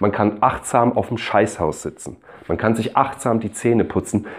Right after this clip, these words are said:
Es gibt nichts, was ihr nicht quasi meditativ achtsam tun könnt, indem ihr euch auf diese Handlung ausschließlich konzentriert, um in dem Moment an nichts anderes zu denken, als eben ans Zähneputzen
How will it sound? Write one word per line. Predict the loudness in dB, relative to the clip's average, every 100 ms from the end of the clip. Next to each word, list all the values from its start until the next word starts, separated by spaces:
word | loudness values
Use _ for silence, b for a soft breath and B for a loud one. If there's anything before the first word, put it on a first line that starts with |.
| B
Es | -2 2
gibt | 2 6
nichts, | 4 4 2
was | 4
ihr | 4
nicht | 4 4
quasi | 4 4 4
meditativ | 4 4 6 4 2 0 -2 -2
achtsam | -2 -2 0 2 2
tun | 4 4 6
könnt, | 4 4 0 B B B B B B
indem | -2 6 10
ihr | 10
euch | 8 6
auf | 0 -2 2
diese | 4 6 6
Handlung | 4 4 4 2 B B B
ausschließlich | 4 4 2 0 -2 -4
konzentriert, | -4 -4 -8 -2 0 0 -4 b b b b b b b b _
um | 4 6 4 2
in | 2
dem | 4
Moment | 4 4 2 2
an | 2
nichts | 2 2 0
anderes | 2 4 2 0
zu | 2
denken, | 4 4 0 0
als | 2 2 2 -2
eben | 2 4 2 0
ans | -4 2
Zähneputzen | 6 6 4 -2 -6 -10